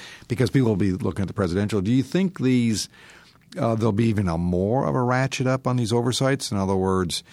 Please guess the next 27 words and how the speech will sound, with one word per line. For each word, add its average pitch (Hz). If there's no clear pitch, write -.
will 110
the 92
House 110
Democrats 104
use 95
it 92
as 92
a 87
tool 107
to 101
assist -
their 101
candidate 110
on 92
the 92
other 104
side, 107
the 87
Senate, 120
getting, 107
you -
know, 95
Republican 104
controlled, 117
using 101
their 107
oversight 117